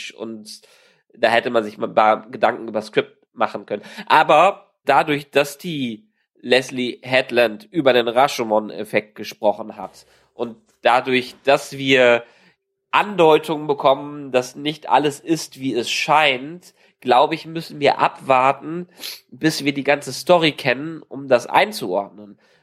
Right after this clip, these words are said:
Weil von diesem kleinen Feuerchen, was die May da gelegt hat, kann erstens nicht das Ganze, meiner Meinung nach, abgebrannt sein.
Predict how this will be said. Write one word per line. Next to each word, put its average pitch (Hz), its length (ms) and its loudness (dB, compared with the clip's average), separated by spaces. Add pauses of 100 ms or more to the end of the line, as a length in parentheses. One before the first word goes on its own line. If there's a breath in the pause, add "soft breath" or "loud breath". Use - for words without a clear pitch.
Weil 120 400 2 (260 loud breath)
von 110 280 -2
diesem 131 280 -10
kleinen 101 360 -2
Feuerchen, 156 760 0 (240)
was 110 260 -2
die 107 120 -10
May 104 300 0
da 98 120 0
gelegt 98 520 -8
hat, - 340 -10 (380)
kann 127 400 -2
erstens - 720 -4 (200)
nicht 139 280 -4
das 117 180 2
Ganze, 165 440 2
meiner 175 300 2
Meinung 175 260 2
nach, 170 160 0
abgebrannt 160 640 -2
sein. 185 380 2